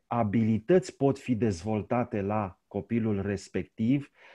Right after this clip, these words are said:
Nu știu, unul are pasiune pentru desen, de ce să încarc memoria cu, uh, limba, nu știu, natală, limba română, deși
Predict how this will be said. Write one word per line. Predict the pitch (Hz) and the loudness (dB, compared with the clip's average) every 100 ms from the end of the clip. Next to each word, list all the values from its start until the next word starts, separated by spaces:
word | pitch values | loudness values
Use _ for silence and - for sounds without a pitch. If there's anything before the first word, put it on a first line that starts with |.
| - _ | -20 _
Nu | 117 123 | 0 0
știu, | - 117 | 0 0
unul | 117 120 | 2 2
are | 117 117 | 2 2
pasiune | 113 107 127 123 | -2 -2 -2 -2
pentru | 107 113 104 | 0 -2 -2
desen, | 113 113 107 - 131 101 | 0 0 0 2 2 2
de | 85 | -2
ce | 95 123 | -2 -2
să | - | 0
încarc | 123 117 107 - 120 117 - | 0 0 0 0 2 0 -4
memoria | 113 107 104 120 123 117 117 117 110 | -2 0 2 4 4 4 2 0 -2
cu, | - 120 123 127 123 - - - _ - | -4 2 6 6 6 2 -20 -20 _ -4
uh, | 113 113 113 113 113 113 104 - - | 2 4 4 4 4 2 0 -8 -12
limba, | 110 117 127 120 120 120 113 110 110 101 101 - _ | 0 4 6 8 6 6 4 2 0 -6 -16 -20 _
nu | 95 113 | -6 -4
știu, | 107 - 92 85 87 _ - - - - _ _ - _ _ _ - | -4 -6 -8 -8 -12 _ -20 -20 -20 -20 _ _ -20 _ _ _ -10
natală, | 95 110 117 - 131 104 | -2 2 4 6 6 4
limba | 92 110 107 110 | 2 0 2 2
română, | 113 117 120 92 | 4 2 2 0
deși | 92 - 110 | -2 -4 -6